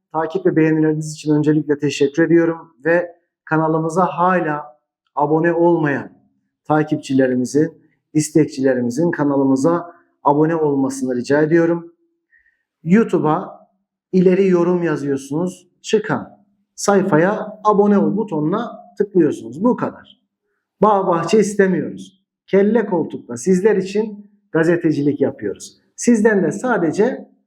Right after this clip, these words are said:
kanalımıza abone olmanızı rica ediyoruz. Bunun için şimdiden teşekkür ediyorum size.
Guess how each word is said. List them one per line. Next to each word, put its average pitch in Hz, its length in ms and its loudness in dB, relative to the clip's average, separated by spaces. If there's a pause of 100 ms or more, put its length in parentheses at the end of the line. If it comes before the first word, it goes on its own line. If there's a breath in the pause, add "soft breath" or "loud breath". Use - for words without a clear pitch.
(160)
kanalımıza 180 920 0 (100)
abone 165 360 2
olmanızı 120 520 -4
rica 95 260 -10
ediyoruz. - 640 -18 (540 loud breath)
Bunun 254 120 6
için 175 200 2
şimdiden 190 400 2
teşekkür 151 380 -2
ediyorum 110 360 -2
size. - 220 -14